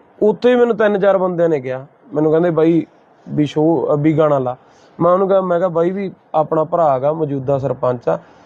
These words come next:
ਤੇ ਯਾਰ ਕਾਹਨੂੰ," ਮੈਂ ਕਿਹਾ, "ਤੁਹਾਨੂੰ ਪਤਾ ਹੀ ਆ ਵੀ ਆਪਣਾ ਰੌਲਾ ਚੱਲੀ ਜਾਂਦਾ ਹਨਾ।" ਤੇ ਉਹ ਸਮਝ ਗਏ ਬਾਈ।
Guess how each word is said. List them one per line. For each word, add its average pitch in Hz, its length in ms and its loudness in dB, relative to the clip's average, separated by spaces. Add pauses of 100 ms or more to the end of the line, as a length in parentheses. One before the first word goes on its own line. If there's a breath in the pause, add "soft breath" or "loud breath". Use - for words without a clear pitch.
(180 loud breath)
ਤੇ 165 120 4
ਯਾਰ 175 180 4
ਕਾਹਨੂੰ," 165 360 0
ਮੈਂ 170 100 2
ਕਿਹਾ, 175 140 2
"ਤੁਹਾਨੂੰ 165 240 -2
ਪਤਾ 135 220 -4
ਹੀ 143 100 0
ਆ 156 60 4
ਵੀ 170 100 2
ਆਪਣਾ 147 280 -2
ਰੌਲਾ 127 280 0 (520)
ਚੱਲੀ 147 260 2
ਜਾਂਦਾ 123 320 0
ਹਨਾ।" 190 180 2 (440 loud breath)
ਤੇ 147 340 2 (320)
ਉਹ 214 160 0 (200)
ਸਮਝ 175 360 0
ਗਏ 202 140 2
ਬਾਈ। 165 240 0